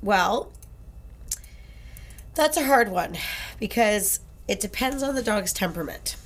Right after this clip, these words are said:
Uh, if the dog is very boisterous and sort of could potentially be a bit of a bully, then I would be working on a lot of control and focus on you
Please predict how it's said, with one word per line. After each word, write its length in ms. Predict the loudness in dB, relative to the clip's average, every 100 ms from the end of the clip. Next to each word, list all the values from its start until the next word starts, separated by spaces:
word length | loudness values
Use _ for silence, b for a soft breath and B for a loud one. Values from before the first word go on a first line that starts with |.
| -16 -14 B B B B
Uh, 720 | 0 2 2 2 2 2 2 -2 2
if 240 | 2 2
the 80 | 0
dog 580 | 2 2 4 4 2 -2 -4
is 760 | -2 0 2 2 0 0 0 -4
very 680 | 0 2 4 2 2 0 -2 0
boisterous 640 | 2 2 2 0 2 2 -2 -2
and 400 | -2 -2 -4 -2
sort 300 | 0 0 -2
of 260 | -6 -10 -14 -18 -16 -6
could 200 | -4 -4
potentially 600 | -2 -2 -2 -4 -4 -4
be 200 | -2 -2
a 40 |
bit 160 | 0 0
of 80 |
a 80 | -2
bully, 640 | -2 0 0 0 0 0 -4 B B B
then 260 | 2 4 2 2
I 280 | 2 4
would 460 | 2 2 2 0 -10 -10
be 180 | -2 -2
working 460 | 0 -2 -2 -4 -4 0
on 500 | 2 4 4 2 0
a 80 | 0
lot 240 | 2 2
of 260 | 2 -2 -8 -12 -16 -6
control 400 | -4 0 0 0
and 120 | 0
focus 420 | 0 -2 0 0 0
on 240 | -2 -4
you 500 | -2 0 2 2 0